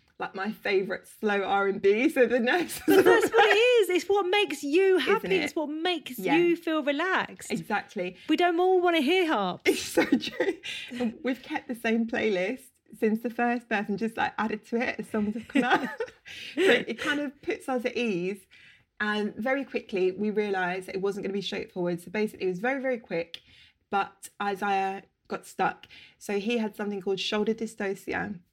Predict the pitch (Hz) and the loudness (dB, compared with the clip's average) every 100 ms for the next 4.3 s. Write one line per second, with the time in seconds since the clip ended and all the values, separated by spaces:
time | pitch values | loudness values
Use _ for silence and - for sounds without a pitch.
0 | _ _ _ _ _ - 226 208 208 196 | _ _ _ _ _ -20 -12 -6 -4 -4
1 | 190 185 214 208 226 277 - 175 180 175 | -6 -4 -2 2 2 0 -4 -4 -6 -8
2 | - 226 - 170 175 185 170 _ _ _ | -8 -8 -8 -8 -6 -8 -12 _ _ _
3 | _ _ _ _ - 208 269 294 285 262 | _ _ _ _ -4 0 0 -2 -4 0
4 | 208 185 196 | 0 -2 -4